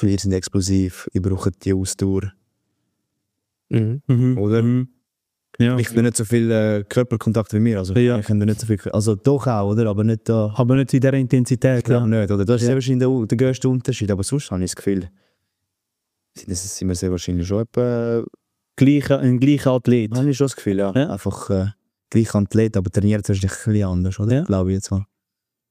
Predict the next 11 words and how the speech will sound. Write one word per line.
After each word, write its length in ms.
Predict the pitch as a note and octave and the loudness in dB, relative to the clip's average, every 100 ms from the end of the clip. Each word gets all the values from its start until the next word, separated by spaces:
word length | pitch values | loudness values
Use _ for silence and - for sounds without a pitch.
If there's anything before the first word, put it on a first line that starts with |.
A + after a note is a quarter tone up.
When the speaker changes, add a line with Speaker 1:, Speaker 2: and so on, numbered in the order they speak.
| _ _ | _ _
Speaker 3:
Ja, 200 | C3+ D#3+ | -2 0
voll. 260 | - - D3+ _ _ _ - | -2 -8 -10 _ _ _ -2
Kann 80 | B2+ | 0
ich 60 | |
mit 120 | B2 A#2+ | 2 0
dem 160 | A#2+ | 0
gehen? 200 | B2 B2+ - _ - | 0 -4 -8 _ -6
Speaker 2:
Ich 160 | A2+ | -4
würde 160 | A2 G#2 | -2 0
da 140 | G2 | 0
gar, 240 | F2+ G#2+ | 2 0